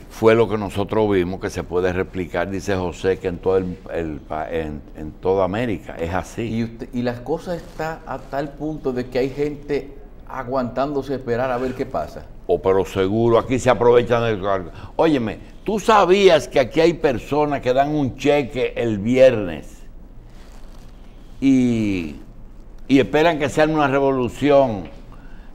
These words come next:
Speaker 1: el sábado y domingo para que el lunes el cheque <laughs> no, no llegue?
Speaker 2: Para que no lo lleguen a cambiar.
Speaker 1: Eso quedó de la revolu-, de, del sesenta y cinco.
Speaker 2: Todavía.
Speaker 1: Sí, eso quedó del sesenta y cinco.
Speaker 2: Oh.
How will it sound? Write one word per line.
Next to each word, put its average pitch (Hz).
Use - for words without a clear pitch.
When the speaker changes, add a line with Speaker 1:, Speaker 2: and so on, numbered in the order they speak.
Speaker 1:
el 113
sábado 139
y 135
domingo 131
para 117
que 113
el 113
lunes 139
el 107
cheque 127
<laughs> 101
no, 110
no 143
llegue? 135
Speaker 2:
Para 120
que 120
no 127
lo 139
lleguen 135
a 127
cambiar. 110
Speaker 1:
Eso 160
quedó 180
de 180
la 165
revolu-, 160
de, 147
del 143
sesenta 139
y 131
cinco. 175
Speaker 2:
Todavía. 117
Speaker 1:
Sí, 170
eso 160
quedó 165
del 151
sesenta 143
y 123
cinco. 151
Speaker 2:
Oh. 151